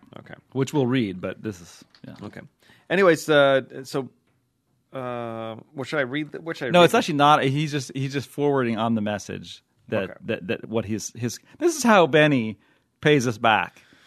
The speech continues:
Speaker 2: for our
Speaker 1: Yeah, after we had that great reunion show
Speaker 2: Yeah.
Speaker 1: last week, the ratings were through the roof.
Speaker 2: Uh, through
Speaker 1: by the way.
Speaker 2: the,
Speaker 1: So do you
Speaker 2: just
Speaker 1: see the overnights on that?
Speaker 2: Oh, crazy.
Speaker 1: Oh, my God. People were just downloading that left
Speaker 2: I
Speaker 1: and right,
Speaker 2: think
Speaker 1: passing it
Speaker 2: oh,
Speaker 1: around.
Speaker 2: you're right. And there was a lot of theft.
Speaker 1: Yeah.
Speaker 2: Yeah, a lot of theft of it,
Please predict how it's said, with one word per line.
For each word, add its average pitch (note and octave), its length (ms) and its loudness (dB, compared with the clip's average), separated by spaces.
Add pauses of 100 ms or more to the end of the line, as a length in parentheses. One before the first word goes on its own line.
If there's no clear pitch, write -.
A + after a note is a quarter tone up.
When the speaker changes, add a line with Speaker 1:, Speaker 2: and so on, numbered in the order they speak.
(200)
Speaker 2:
for C#3 240 4
our B2 160 6
Speaker 1:
Yeah, A2+ 120 2
after A#3 180 -2
we G#3+ 100 -2
had G3 140 2
that D3 80 0
great E3 280 0
reunion F3+ 460 -4
show F#4 80 -4
Speaker 2:
Yeah. F#4+ 160 2
Speaker 1:
last E3 200 -2
week, E3+ 140 -6
the D3+ 80 -4
ratings E3 500 0
were A#2 80 -6
through A#2+ 200 -10
the G2+ 80 -8
roof. G#2 160 -6
Speaker 2:
Uh, B2+ 60 0
through D3 160 0
Speaker 1:
by D3+ 40 2
the B2+ 60 0
way. G#2+ 60 -2
Speaker 2:
the, A#2 60 -2
Speaker 1:
So E3 140 4
do D3 60 8
you C3+ 80 8
Speaker 2:
just F3+ 100 -4
Speaker 1:
see G3 100 -6
the F3+ 100 -2
overnights D#3+ 520 -2
on D#3 80 -8
that? A#2+ 380 2
Speaker 2:
Oh, - 40 -8 (220)
crazy. A3 340 0
Speaker 1:
Oh, G2+ 60 -2
my G2 140 -6
God. A#2 320 -6
People D#3+ 240 -10
were A2+ 320 -8
just - 300 -18
downloading C3 560 -6
that A#2+ 200 -10
left B2+ 100 -2
Speaker 2:
I C#3+ 40 6
Speaker 1:
and C3+ 80 -2
right, A2 60 -10 (220)
Speaker 2:
think - 80 -18
Speaker 1:
passing C#3+ 360 0
it A#2+ 40 -4
Speaker 2:
oh, B2 80 2
Speaker 1:
around. B2+ 260 -2 (360)
Speaker 2:
you're C3 160 2
right. B2 220 6
And B2 120 0
there C3 200 4
was B2+ 100 0
a D3+ 40 2
lot D3+ 140 8
of C#3 80 2
theft. C3 540 2 (540)
Speaker 1:
Yeah. A#2+ 400 0
Speaker 2:
Yeah, - 120 -4
a - 20 4
lot C#3 160 6
of - 60 -20
theft B2 300 2
of A2+ 100 0
it, A2+ 180 -2